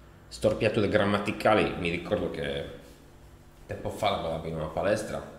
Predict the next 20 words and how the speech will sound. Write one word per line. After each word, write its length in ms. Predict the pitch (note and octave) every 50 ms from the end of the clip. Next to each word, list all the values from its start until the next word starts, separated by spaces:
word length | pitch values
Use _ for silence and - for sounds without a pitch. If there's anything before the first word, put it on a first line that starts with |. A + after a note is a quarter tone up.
| - - - - - - - - - - - - - - - - - -
eh, 420 | E2+ E2+ D#2 D2+ D2 C#2 C#2 D2+
un 220 | D#2+ F#2 G2 F#2+
tipo 320 | F#2+ A2 A#2+ - - - -
faceva 760 | - D#2 - - C2+ C2 C2 C2 C#2 C#2 C#2 C2+ B1+ B1+ C2+ -
sia 240 | - - A2 G2+ -
sala 520 | - - B2+ A#2+ A#2+ A#2 G#2 F#2+ - -
che 340 | - G2 D#2+ D2+ D2 D2+ D2+ D#2+
un 120 | E2+ E2+
corso 380 | - G2+ E2 D#2 - - F#2 D#2+
di 260 | D#2+ D#2 D2+ D#2 D#2+
funzionale, 880 | D#2 - - G2 F#2 F2 - G2 F#2 E2 E2+ D#2+ D#2 D2+ D2+ D2+ D#2
però 180 | D#2 - A#2+ B2+
non 140 | G#2+ F2 D#2+
gli 100 | D2+ D2
piaceva 380 | - F2+ E2 - - - -
molto 380 | D#2 E2 D#2+ D#2 D2 D2+ E2+ F2
dire 200 | E2+ E2+ E2 D#2
funzionale 1040 | D#2+ - - F#2+ F2+ F2 - G2 F#2 F2 E2+ E2 D#2+ E2+ F2 F2+ F2+ F2 - - - - - - - - - - - - - - - -
e 160 | - - A2 -
quindi 760 | - A#2+ A#2+ A2+ G#2+ G2 G2 F2+ - - - - - - -